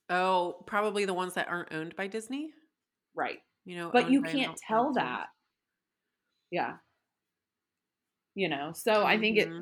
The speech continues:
Speaker 2: I'm hoping, you know, we'll be able to get some research and, and get,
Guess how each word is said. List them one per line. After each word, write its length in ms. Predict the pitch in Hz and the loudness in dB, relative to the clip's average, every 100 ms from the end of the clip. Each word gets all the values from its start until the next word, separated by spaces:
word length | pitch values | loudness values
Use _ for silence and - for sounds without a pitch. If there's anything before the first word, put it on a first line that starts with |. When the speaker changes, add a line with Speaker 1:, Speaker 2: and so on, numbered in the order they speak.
| 190 _ _ _ _ _ _ _ - | -14 _ _ _ _ _ _ _ 4
Speaker 2:
I'm 180 | 226 240 | 8 8
hoping, 640 | 285 285 247 196 180 165 | 6 6 2 4 0 -2
you 140 | - 185 | 0 2
know, 140 | 160 | 2
we'll 140 | 165 170 | 2 2
be 120 | 170 | 0
able 140 | 165 | 2
to 60 | 165 | -2
get 160 | 190 | -4
some 120 | - 165 | -4 -2
research 540 | 165 165 151 143 - | -2 -2 -2 -2 -6
and, 340 | 143 135 123 - | -6 -4 -8 -8
and 200 | 151 151 | -6 -4
get, 220 | 156 - | -4 -4